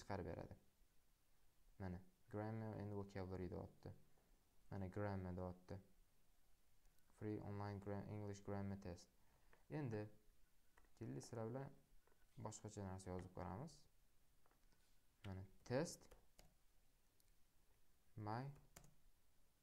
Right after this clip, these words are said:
vocabulary level" deymiz. Vocabulary level deymiz.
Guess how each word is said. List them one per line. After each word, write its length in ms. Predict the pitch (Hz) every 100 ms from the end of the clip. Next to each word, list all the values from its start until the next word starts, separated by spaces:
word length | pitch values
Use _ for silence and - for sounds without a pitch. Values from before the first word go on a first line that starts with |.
| -
vocabulary 600 | 113 113 139 123 110 120 131 120
level" 360 | 117 98 92 - - -
deymiz. 220 | 98 95 95 110 110
Vocabulary 560 | - 113 110 113 131 143 - - - - - - - - - - - - - - - - - - - - - - - - - - - - - - - - - - - - - - - - - - -
level 300 | 107 110 107
deymiz. 420 | 101 98 95 98